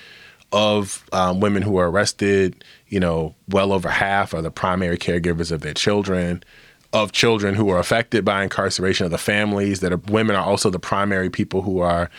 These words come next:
who are receiving men when they come home. Um, you know, so the way I try to get at something that might appeal to, you know, someone looking for a more f-, like a, like a feminist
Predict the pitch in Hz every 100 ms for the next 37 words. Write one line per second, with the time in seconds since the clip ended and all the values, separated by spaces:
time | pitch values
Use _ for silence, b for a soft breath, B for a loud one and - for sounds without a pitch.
0 | B B - 95 87 82 87 - 117 113
1 | 110 98 104 110 110 101 92 - 98 90
2 | 110 104 104 104 - B B B B -
3 | 90 85 85 82 85 _ _ _ _ _
4 | _ _ _ _ - B B B B -
5 | 110 101 90 - - 117 104 120 123 117
6 | 117 113 104 104 95 92 90 - - 104
7 | 95 95 92 87 85 - _ b b b
8 | b 98 98 92 - _ _ _ _ _
9 | _ _ _ 113 107 - 117 107 98 -
10 | - 98 92 90 _ _ - 101 90 85
11 | - 113 101 95 104 104 92 92 90 85
12 | - - 92 90 - - - 95 87 -
13 | 87 - 107 101 95 -